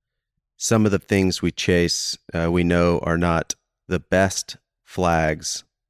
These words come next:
Uh, we're navigating that, uh, flags on, like a checkered flag, finish lines, um, on their own. I think we mean well. I think that in general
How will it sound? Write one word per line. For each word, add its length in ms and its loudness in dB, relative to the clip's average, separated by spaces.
Uh, 220 0
we're 220 2
navigating 600 0
that, 260 -4
uh, 180 -2
flags 480 0
on, 140 -2
like 200 -2
a 60 -2
checkered 340 -2
flag, 460 -4
finish 280 0
lines, 380 -8
um, 420 -2
on 200 0
their 160 2
own. 460 -4
I 60 -4
think 220 -2
we 100 4
mean 260 2
well. 300 -2
I 80 -6
think 240 -2
that 180 2
in 160 0
general 520 0